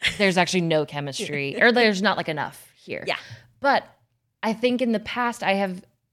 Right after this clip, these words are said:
Speaker 1: clung on to potential so much that the fact that at the end of the night I was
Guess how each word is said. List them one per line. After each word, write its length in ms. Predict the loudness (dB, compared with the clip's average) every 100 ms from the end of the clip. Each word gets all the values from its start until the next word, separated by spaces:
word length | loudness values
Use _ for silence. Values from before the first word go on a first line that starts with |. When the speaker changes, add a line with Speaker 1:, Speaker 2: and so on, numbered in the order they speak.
| _ -18
Speaker 1:
clung 400 | -4 -2 0 2
on 360 | 2 2 0
to 160 | -2 -4
potential 840 | -6 -4 -4 -4 -2 -2 -2 -4 _ _
so 640 | -14 -10 -2 4 4 4 2
much 640 | 0 0 0 -4 -10 -10 _ _ _ _
that 480 | 0 2 4 0 -4 _ _ _ _ _ _ -4
the 100 | 0
fact 280 | 2 2 0
that 140 | 0
at 140 | -2
the 120 | -2 -2
end 200 | -2 -2
of 80 |
the 60 | -2
night 340 | -2 -2 -2 -2
I 80 | -2
was 140 | -2